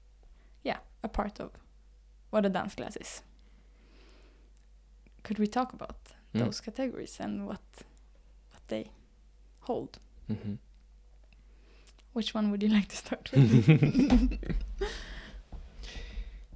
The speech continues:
Speaker 2: Uh, well,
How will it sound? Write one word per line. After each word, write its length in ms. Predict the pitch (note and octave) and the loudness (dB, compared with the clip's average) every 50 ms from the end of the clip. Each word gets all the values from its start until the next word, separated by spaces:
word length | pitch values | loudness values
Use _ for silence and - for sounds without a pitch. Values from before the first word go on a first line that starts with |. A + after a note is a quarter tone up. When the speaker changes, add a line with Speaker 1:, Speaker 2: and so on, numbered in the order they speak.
| - - - - - - - | -10 -8 -8 -10 -12 -10 -6
Speaker 2:
Uh, 640 | - F#2+ - - - - - - - - - A2+ A2 - - - - - - - - - - - - - - - - - - - - - - - - - - - - - - - - - - - - - - - - - - - - - - - | -6 -6 -4 -4 -6 -6 -6 -6 -8 -8 -8 -10 -12 -14 -18 -20 -20 -20 -20 -20 -20 -20 -20 -20 -20 -20 -20 -20 -20 -20 -20 -20 -20 -20 -20 -20 -20 -20 -20 -20 -20 -20 -20 -20 -20 -20 -20 -20 -20 -20 -20 -20 -20 -20 -20 -20 -20 -20 -10 -4
well, 580 | G#2+ G2+ G2 G2 G2+ F#2+ F#2+ F#2+ G2 F#2 - | -2 0 0 0 0 -2 -4 -4 -6 -8 -10